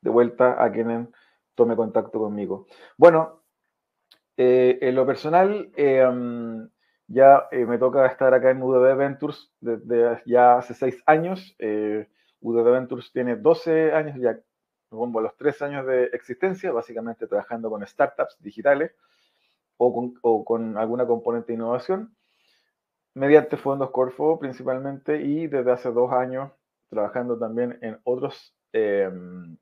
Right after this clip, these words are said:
segmentos, principalmente pyme, en temas de di-, de digitalización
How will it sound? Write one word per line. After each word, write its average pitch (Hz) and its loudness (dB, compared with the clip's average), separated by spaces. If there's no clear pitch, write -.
segmentos, 127 -8
principalmente 107 -8
pyme, 160 -2
en 104 -14
temas 117 -4
de 110 -2
di-, 107 -6
de 101 -4
digitalización 127 -2